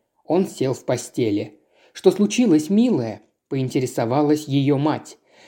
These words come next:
Не успела Эмма ответить, как отец громко возмутился. "Проклятое дерьмо!" "Томас!"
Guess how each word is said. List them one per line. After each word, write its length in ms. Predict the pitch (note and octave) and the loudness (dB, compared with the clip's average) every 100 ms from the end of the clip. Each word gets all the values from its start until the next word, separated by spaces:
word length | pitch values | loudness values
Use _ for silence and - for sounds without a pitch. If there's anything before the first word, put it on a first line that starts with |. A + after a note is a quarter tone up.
| - | -2
Не 100 | F#3 | 2
успела 380 | G#3 G3+ G3+ G3 | 2 4 4 4
Эмма 480 | F#3+ F#3+ F3+ F3+ F3 | 2 0 -2 -2 -2
ответить, 480 | E3 F3 F3+ E3+ E3 | 2 4 4 4 2
как 160 | D#3 | 0
отец 340 | D#3 D3 D3 C3 | -2 -2 -6 -4
громко 520 | C3 D3 C#3 C3+ D3 | -2 0 0 -2 -2
возмутился. 1000 | C3+ B2 C3+ C#3 C#3+ A#2+ A2 - G#2+ G#2 _ _ _ - | -2 0 -2 0 0 0 0 -4 -6 -8 _ _ _ 0
"Проклятое 720 | F#3+ E3+ F#3 E3 C#3+ D3+ D#3+ | 2 2 2 2 2 4 4
дерьмо!" 540 | D3+ F3 F3 C3 G#2 - _ _ _ _ _ _ _ _ | 6 4 4 0 -8 -14 _ _ _ _ _ _ _ _
"Томас!" 580 | D#3+ D3+ G#3 F#3+ A#2 | 0 4 4 2 -4